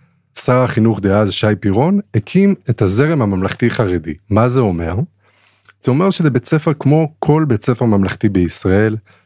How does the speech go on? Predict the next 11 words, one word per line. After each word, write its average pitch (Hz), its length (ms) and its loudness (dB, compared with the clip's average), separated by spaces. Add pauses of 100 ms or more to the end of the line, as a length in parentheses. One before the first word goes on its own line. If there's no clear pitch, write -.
(100)
של - 180 -4
משרד 120 400 0
החינוך, 117 520 -2 (380)
בפיקוח 139 580 -2
משרד 120 340 0
החינוך, 110 560 -4
בתוכנית 135 520 -2
הלימודים 110 440 2
של 165 140 -2
משרד 151 300 -2
החינוך. 170 420 -2